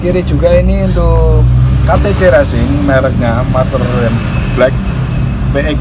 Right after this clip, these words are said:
tujuh L ini itu hidrolik, lor. Jadi, kanan kiri itu ada tabungnya. Nah,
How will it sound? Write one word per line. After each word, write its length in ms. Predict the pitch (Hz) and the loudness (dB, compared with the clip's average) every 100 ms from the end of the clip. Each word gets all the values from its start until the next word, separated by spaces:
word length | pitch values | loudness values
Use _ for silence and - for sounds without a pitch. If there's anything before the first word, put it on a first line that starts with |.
| - | -2
tujuh 280 | 143 120 120 | -2 -2 -2
L 160 | 127 120 | 0 0
ini 320 | 120 120 139 139 - - - - - - | 0 0 -2 -4 -4 -4 -4 -4 -4 -4
itu 320 | 196 190 190 - | -2 -2 -2 -4
hidrolik, 480 | - 135 143 156 | -6 -2 -2 0
lor. 160 | 135 113 - - - | 0 0 -2 -6 -4
Jadi, 240 | 123 - - | -4 -2 0
kanan 240 | 160 156 151 | 2 0 -2
kiri 160 | 156 | -4
itu 160 | 165 170 - - | -4 -6 -6 -6
ada 160 | 131 131 113 | -4 -2 -2
tabungnya. 480 | 120 120 123 110 95 - - - - - | -2 0 -2 -2 -4 -8 -6 -6 -6 -6
Nah, 80 | - | -6